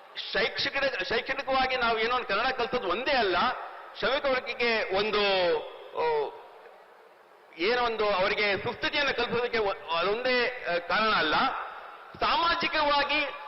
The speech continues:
ನಾವು ಅವರಿಗೆ ಒಂದು ರೀತಿಯ ಭದ್ರತೆಯನ್ನು ಕೊಡಬೇಕು. ವಿದೇಶಗಳಿಂದ ಬಂದ ಮೇಲೆ ಸುಮಾರು ವರ್ಷ ಅಲ್ಲಿ ಕೆಲಸ ಮಾಡಿದ ಮೇಲೆ ಅಕಸ್ಮಾತ್ ಏನೋ ಕೆಲಸ ಮಾಡಕ್ಕೆ ಅವರಿಗೆ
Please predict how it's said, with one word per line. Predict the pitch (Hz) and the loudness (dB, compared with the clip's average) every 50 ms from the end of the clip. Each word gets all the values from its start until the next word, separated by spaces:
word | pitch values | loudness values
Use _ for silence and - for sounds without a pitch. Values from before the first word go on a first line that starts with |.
| - - - - - 156 | -14 -14 -16 -16 -8 -2
ನಾವು | 180 220 247 277 285 285 262 | 0 2 2 4 4 4 4
ಅವರಿಗೆ | 214 220 247 269 277 269 | 4 4 2 2 2 2
ಒಂದು | 262 254 247 240 247 | 2 2 2 2 2
ರೀತಿಯ | 254 247 - 262 247 | 0 0 0 0 0
ಭದ್ರತೆಯನ್ನು | - - 180 180 269 277 277 277 269 262 214 | 0 0 0 0 0 2 2 2 2 2 2
ಕೊಡಬೇಕು. | 226 226 202 196 190 - 147 127 113 - - - - - - | 2 0 2 0 0 0 0 -2 -4 -4 -10 -14 -16 -6 -4
ವಿದೇಶಗಳಿಂದ | 185 214 240 285 302 - 302 302 294 294 294 285 285 285 | -2 0 2 2 2 2 2 2 2 2 2 2 2 2
ಬಂದ | 277 - - 220 269 302 339 | 2 2 2 2 2 2 2
ಮೇಲೆ | 320 302 269 247 202 156 147 147 180 208 - - - - - - - - | 2 2 2 2 2 2 2 2 0 -2 -4 -10 -14 -16 -16 -16 -8 -4
ಸುಮಾರು | 208 240 277 302 311 311 320 | -2 0 2 2 4 4 4
ವರ್ಷ | 302 269 - 277 | 2 2 2 2
ಅಲ್ಲಿ | 285 262 262 | 2 2 2
ಕೆಲಸ | 262 240 240 240 | 2 0 0 2
ಮಾಡಿದ | 269 277 254 254 254 254 254 254 226 | 2 2 2 2 2 2 0 0 2
ಮೇಲೆ | 233 226 | 2 2
ಅಕಸ್ಮಾತ್ | 214 240 233 226 254 262 254 240 | 2 2 0 2 2 0 2 2
ಏನೋ | 240 247 240 - | 2 2 0 0
ಕೆಲಸ | 220 208 202 - 254 247 | 0 -2 0 0 0 2
ಮಾಡಕ್ಕೆ | 226 220 226 226 - - 226 | 2 2 2 2 0 2 0
ಅವರಿಗೆ | 220 208 208 190 214 214 202 170 - - - - | 2 2 0 0 2 2 2 0 0 -2 -8 -14